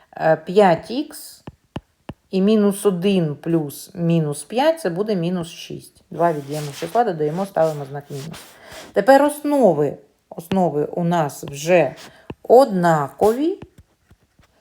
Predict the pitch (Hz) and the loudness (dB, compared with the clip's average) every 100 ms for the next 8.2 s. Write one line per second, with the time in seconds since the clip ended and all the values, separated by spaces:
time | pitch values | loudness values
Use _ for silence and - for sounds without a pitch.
0 | _ _ _ _ _ 196 208 240 330 247 | _ _ _ _ _ -2 0 4 2 2
1 | 220 277 277 - 190 208 185 143 139 170 | 0 0 -4 -4 -2 0 0 -2 -2 -2
2 | 294 311 330 330 - 226 254 240 208 180 | -2 -4 -8 -6 0 0 2 0 0 -4
3 | 170 - 131 131 _ _ - - _ _ | -8 -12 -14 -16 _ _ -20 -20 _ _
4 | - _ _ _ 202 170 170 - - - | -18 _ _ _ -4 -4 -8 -14 -16 -12
5 | 147 147 165 240 294 302 302 302 170 170 | -6 -4 -2 -4 -4 -4 -4 -2 2 2
6 | 135 - - - - 262 269 - - - | 2 -4 -12 -12 -10 -10 -12 -16 -20 -12
7 | 180 156 165 185 185 - - - - 156 | -8 -4 -4 -4 -6 -14 -20 -18 -10 -10
8 | - - | -10 -20